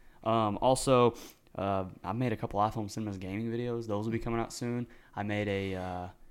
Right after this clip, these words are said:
I, I made a video. It should be out today. If it's not, it'll be out tomorrow. On, uh, you putting that on iFilm Cinema Productions YouTube page,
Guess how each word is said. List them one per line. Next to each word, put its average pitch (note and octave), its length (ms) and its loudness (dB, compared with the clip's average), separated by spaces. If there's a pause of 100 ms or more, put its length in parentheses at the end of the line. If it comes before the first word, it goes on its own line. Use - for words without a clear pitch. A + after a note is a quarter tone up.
(280)
I, A2 200 -2
I A#2 120 4
made C3+ 200 4
a C3 60 4
video. C3 340 2
It - 100 0
should E3+ 300 4
be C#3+ 160 6
out B2 200 4
today. B2+ 340 0
If B2+ 100 -6
it's A#2 140 -10
not, A#2 220 0
it'll A2+ 120 -2
be A2+ 220 0
out A2+ 180 0
tomorrow. G2 680 -2 (300)
On, G2+ 360 0
uh, F#2+ 80 -2
you G2 120 -2
putting - 220 -6
that G#2 100 -2
on F#2+ 200 -4
iFilm G2+ 340 -6
Cinema G#2+ 220 -6
Productions G#2 460 -6
YouTube A#2+ 340 -4
page, C3+ 340 -4